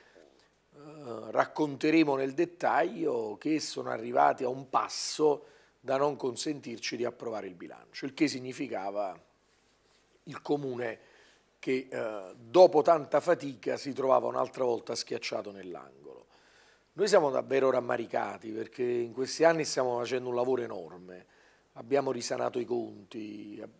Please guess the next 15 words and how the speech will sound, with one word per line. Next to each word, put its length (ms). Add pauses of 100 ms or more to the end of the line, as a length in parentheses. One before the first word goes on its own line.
(100)
stiamo 340
lavorando 460
sulle 160
società 340
partecipate, 1120 (500)
abbiamo 480
governato 600
la 100
città 720
con 180
trasparenza, 920
correttezza, 840
onestà 640
e 60
autonomia. 880